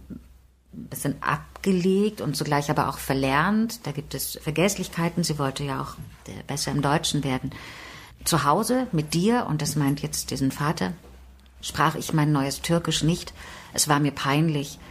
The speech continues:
dir in deiner eigenen Sprache fremd zu sein. Wir sprechen Dialekt, der immer dann besonders lebendig ist, wenn du mit Verwandten aus dem Dorf am Telefon bist.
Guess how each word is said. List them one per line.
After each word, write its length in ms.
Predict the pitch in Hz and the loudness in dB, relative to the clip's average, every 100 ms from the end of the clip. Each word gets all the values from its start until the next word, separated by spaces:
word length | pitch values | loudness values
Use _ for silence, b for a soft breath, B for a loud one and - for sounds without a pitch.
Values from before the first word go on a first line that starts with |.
| B B - | B B 2
dir 160 | 175 | 4
in 80 | 156 | 4
deiner 240 | 143 143 | 2 2
eigenen 300 | - 139 147 | 2 4 2
Sprache 360 | 143 - 135 139 | 2 -2 -2 -2
fremd 340 | - 135 135 - | -2 0 2 0
zu 120 | - | -4
sein. 380 | - - 135 147 | -6 -4 -6 -4
Wir 100 | 147 | -2
sprechen 420 | - 175 196 202 | 2 2 2 2
Dialekt, 680 | 165 156 143 202 - - - | 4 2 2 0 -2 -8 -4
der 100 | 127 | 0
immer 160 | 156 147 | 2 4
dann 240 | 147 202 | 4 4
besonders 420 | 185 151 175 175 | 2 2 2 0
lebendig 480 | 156 139 139 175 190 | 0 2 2 2 0
ist, 280 | 131 185 - | -2 -2 0
wenn 120 | 147 | 2
du 80 | 156 | 2
mit 100 | 151 | 0
Verwandten 540 | - 147 139 165 - | 2 2 2 2 2
aus 140 | 139 - | 2 2
dem 160 | 127 | 2
Dorf 260 | 135 131 135 | 2 0 0
am 140 | 151 | -2
Telefon 480 | - 139 147 - - | -2 -4 -4 -4 -4
bist. 280 | - - | -4 -8